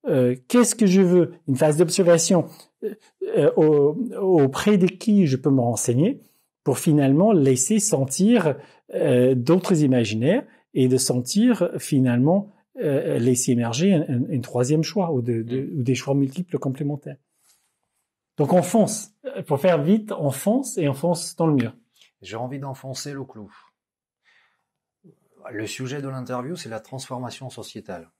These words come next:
Speaker 2: C'est vraiment le truc qui, bon, voilà, qui, je veux dire, c'était la base de, d'in-, d'intérêt de cette vidéo.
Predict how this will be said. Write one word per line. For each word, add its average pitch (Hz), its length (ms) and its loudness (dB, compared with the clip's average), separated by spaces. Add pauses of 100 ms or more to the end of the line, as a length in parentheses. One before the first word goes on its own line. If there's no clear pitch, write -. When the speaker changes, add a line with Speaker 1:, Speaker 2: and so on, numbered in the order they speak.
(640)
Speaker 2:
C'est - 140 -20
vraiment 101 260 -12
le 101 120 -12
truc 113 420 -18
qui, 98 380 -14
bon, 85 140 -20
voilà, 90 260 -16
qui, 80 320 -20 (100)
je 85 80 -20
veux 87 60 -20
dire, 95 140 -16
c'était - 240 -20
la 92 160 -10
base 107 460 -6
de, 95 160 -18
d'in-, 95 340 -14
d'intérêt 107 540 -10
de 104 100 -16
cette 98 220 -18
vidéo. 92 400 -16